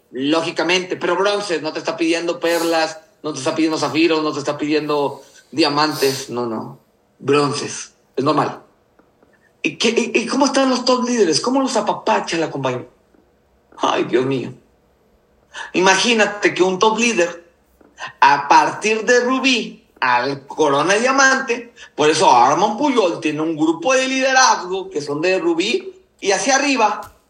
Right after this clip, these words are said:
¿va? Porque son los li-, top líderes de la empresa. La empresa te va a pagar el cincuenta al cien por ciento por cada producto que vayas a vender.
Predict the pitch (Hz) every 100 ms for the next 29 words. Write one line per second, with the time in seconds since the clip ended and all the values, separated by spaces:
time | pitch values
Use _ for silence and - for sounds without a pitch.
0 | _ _ _ _ _ _ _ _ _ _
1 | _ - 156 233 - 156 - 143 - 165
2 | 190 247 262 269 302 294 277 - 247 269
3 | 294 294 254 233 233 233 247 247 294 247
4 | - 202 196 - _ _ _ _ _ _
5 | _ _ _ _ - - - - 170 185
6 | 202 214 190 180 185 170 156 190 277 254
7 | 233 190 175 202 214 208 185 190 - 180
8 | - 151 156 147 123 -